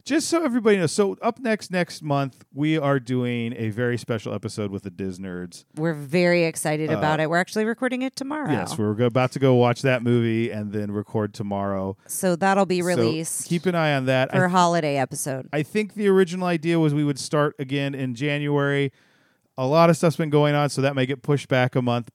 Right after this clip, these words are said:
Speaker 1: But just as a full t-, announcement to let everyone know, our next season, we said it was gonna be Don Bluth. We thought about it.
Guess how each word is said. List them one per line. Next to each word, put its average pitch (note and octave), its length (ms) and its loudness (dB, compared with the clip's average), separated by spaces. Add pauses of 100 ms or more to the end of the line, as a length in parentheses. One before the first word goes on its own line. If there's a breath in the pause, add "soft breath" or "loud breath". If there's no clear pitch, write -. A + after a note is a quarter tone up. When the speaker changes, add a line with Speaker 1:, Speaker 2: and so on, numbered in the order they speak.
Speaker 1:
But D3+ 260 2 (140)
just A3 380 -2
as C3+ 140 0
a A#2 100 2
full F#3 440 0
t-, - 180 -18
announcement C#3 540 -4
to B2+ 100 -6
let A2+ 160 -2
everyone A#2+ 420 -2
know, G#2 260 -2
our A#2 200 -2
next D3 500 -6
season, A#2 380 -6
we G#2+ 100 -4
said E3 180 -6
it E3+ 40 -4
was E3 100 -4
gonna D3+ 80 -8
be C#3+ 100 -6
Don C3 280 -4
Bluth. B2+ 240 -2
We G#2 80 -8
thought B2+ 320 -4
about B2+ 320 -2
it. B2+ 160 -4